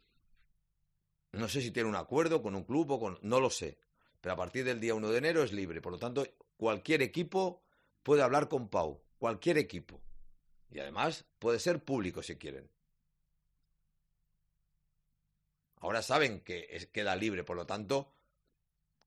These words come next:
le van a decir, "Oye, Pau, si tú vienes libre, te vamos a dar esto". No es lo mismo pa-, pagar al Español veinticinco millones o veinte kilos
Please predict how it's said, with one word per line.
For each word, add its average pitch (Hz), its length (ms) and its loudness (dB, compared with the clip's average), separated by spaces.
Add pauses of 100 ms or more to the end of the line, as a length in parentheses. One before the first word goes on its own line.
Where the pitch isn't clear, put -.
(200)
le 92 80 -4
van 101 80 0
a 101 60 -2
decir, 95 140 -4
"Oye, 107 200 2
Pau, 110 340 4
si - 420 -10 (200)
tú 120 120 -2
vienes 127 320 2
libre, 131 480 0 (2250)
te 80 100 -6
vamos 82 260 -2
a 120 60 4
dar 95 180 6
esto". - 360 -4 (120)
No 87 140 -2
es 104 60 4
lo 110 100 4
mismo 120 420 -2 (340)
pa-, 95 320 -2
pagar 104 320 4
al 123 200 8
Español 120 540 2
veinticinco 101 760 -2
millones 135 640 0 (720)
o 90 120 0
veinte 113 340 0
kilos 139 560 2